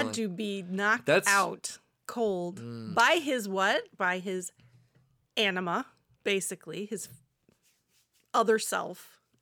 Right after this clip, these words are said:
Speaker 1: Yeah.
Speaker 2: She facilitates that. She's the one that calls Marion.
Speaker 1: You're right. Right, dude.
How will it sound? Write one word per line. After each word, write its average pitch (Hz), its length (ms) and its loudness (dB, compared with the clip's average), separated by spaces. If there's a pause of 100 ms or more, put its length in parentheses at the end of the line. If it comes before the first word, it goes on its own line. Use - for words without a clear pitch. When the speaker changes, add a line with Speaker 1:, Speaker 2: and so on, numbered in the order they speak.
(160)
Speaker 1:
Yeah. 143 340 4 (1500)
Speaker 2:
She - 380 2
facilitates 233 840 -2
that. - 240 -14
She's 277 540 0
the 233 100 2
one 220 200 0
that - 120 -4
calls 202 360 -2
Marion. 196 300 -6
Speaker 1:
You're 165 100 -2
right. 147 240 6 (420)
Right, 285 220 0
dude. 269 240 0